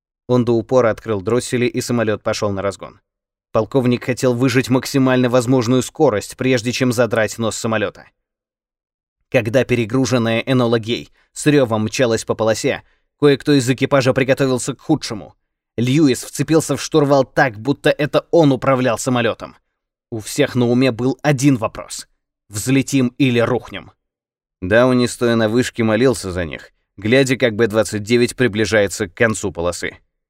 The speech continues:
Расстояние до океана стремительно сокращалось, но скорость вращения винтов всё ещё была ниже двух тысяч пятисот пятидесяти оборотов в минуту.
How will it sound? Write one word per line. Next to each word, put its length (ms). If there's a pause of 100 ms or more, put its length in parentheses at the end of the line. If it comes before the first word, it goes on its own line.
(760)
Расстояние 640
до 100
океана 380
стремительно 540
сокращалось, 680 (180)
но 140
скорость 420
вращения 480
винтов 400
всё 200
ещё 240
была 200
ниже 340
двух 300
тысяч 420
пятисот 460
пятидесяти 580
оборотов 460
в 60
минуту. 420